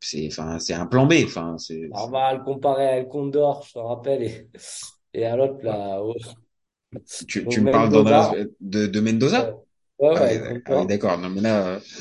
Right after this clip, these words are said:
Speaker 1: pareil,
Speaker 2: Uri
Speaker 1: hein.
Speaker 2: Mendes qui avait mis un but. Donc non, faut arrêter les conneries. Ouais, mais c'est du même acabit que Morientes.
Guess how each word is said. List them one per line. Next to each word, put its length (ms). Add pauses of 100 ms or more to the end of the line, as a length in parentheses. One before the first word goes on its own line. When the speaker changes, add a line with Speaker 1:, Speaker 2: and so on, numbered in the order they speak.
(160)
Speaker 1:
pareil, 280
Speaker 2:
Uri 20
Speaker 1:
hein. 200
Speaker 2:
Mendes 340
qui 60
avait 180
mis 140
un 160
but. 420
Donc 220
non, 260
faut 140
arrêter 280
les 60
conneries. 380
Ouais, 160
mais 140
c'est 180
du 140
même 180
acabit 400
que 60
Morientes. 340